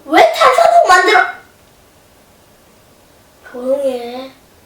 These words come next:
이거 내 채널이야. 네 채널 아니야. 좀 조용히 해줘. 어차피 얘,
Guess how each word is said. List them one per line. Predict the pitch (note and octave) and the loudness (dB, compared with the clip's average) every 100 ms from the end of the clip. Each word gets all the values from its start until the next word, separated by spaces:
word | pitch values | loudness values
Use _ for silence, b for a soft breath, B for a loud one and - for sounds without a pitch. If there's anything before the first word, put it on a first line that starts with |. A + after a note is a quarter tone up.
| _ _ _ _ _ _ _ | _ _ _ _ _ _ _
이거 | B3+ C#4+ | -16 -8
내 | C4 D4+ D#4+ - | 0 2 0 -2
채널이야. | - D4+ C#4 C4 A#3+ A#3+ B3+ C4+ - B B _ | -6 -4 -4 -6 -8 -8 -4 -4 -4 B B _
네 | C4 | -16
채널 | - - F4+ F4+ | -12 -6 -2 -2
아니야. | C4 B3 D4+ D#4 C4 C4 C4+ B3 - _ _ _ _ _ _ _ _ _ _ _ - | -4 -6 -2 -2 -2 -4 -6 -8 -16 _ _ _ _ _ _ _ _ _ _ _ -10
좀 | C4+ B3+ | -10 -10
조용히 | - C#4+ D#4+ D#4+ D4+ | -10 -2 2 4 4
해줘. | C#4 C#4 C#4+ F4 F#4+ - - _ _ _ _ - - - - - _ _ _ _ _ | 2 2 2 2 0 -8 -20 _ _ _ _ -20 -14 -12 -12 -18 _ _ _ _ _
어차피 | C4 C#4 F#4+ F#4+ E4 D#4+ | -4 0 2 2 2 2
얘, | E4 C#4+ - | 2 0 -2